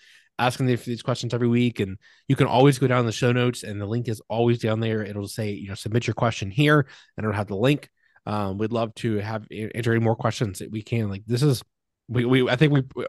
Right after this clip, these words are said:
preach this a lot, but I think a lot of people just aren't utilizing this the way that they understand they could. Like, this is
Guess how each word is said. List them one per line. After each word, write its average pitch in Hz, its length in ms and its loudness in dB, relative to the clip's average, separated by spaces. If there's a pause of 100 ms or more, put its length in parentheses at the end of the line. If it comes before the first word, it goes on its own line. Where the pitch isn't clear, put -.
(120)
preach 160 240 2
this 151 140 4
a 151 60 4
lot, 123 220 2
but 139 100 2
I 120 60 4
think 117 180 0
a 120 60 -2
lot 113 140 -2
of 123 40 -4
people 131 100 0
just 107 220 -8
aren't 120 220 -6
utilizing 123 440 2
this 127 180 -2
the 123 80 -2
way 113 100 0
that 110 100 -6
they 110 120 -8
understand 110 280 -8
they 107 100 -6
could. 120 340 2 (400)
Like, 113 240 0
this 123 300 -2
is 139 200 0